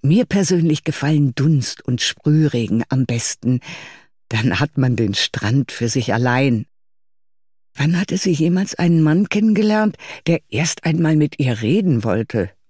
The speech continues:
Sie antwortete nicht auf seine Fragen. „Warum hast du ausgerechnet mich ausgeguckt?“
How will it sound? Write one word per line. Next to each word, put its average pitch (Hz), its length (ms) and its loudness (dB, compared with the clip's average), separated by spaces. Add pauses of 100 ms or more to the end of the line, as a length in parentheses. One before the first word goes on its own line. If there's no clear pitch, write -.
(1080)
Sie 208 200 0
antwortete 131 580 0
nicht 107 280 -2
auf 135 100 -4
seine 113 280 -2
Fragen. 104 540 -6 (1400)
„Warum 156 500 2
hast 147 240 -2
du 151 220 2
ausgerechnet 147 800 0
mich - 260 0
ausgeguckt?“ - 760 -4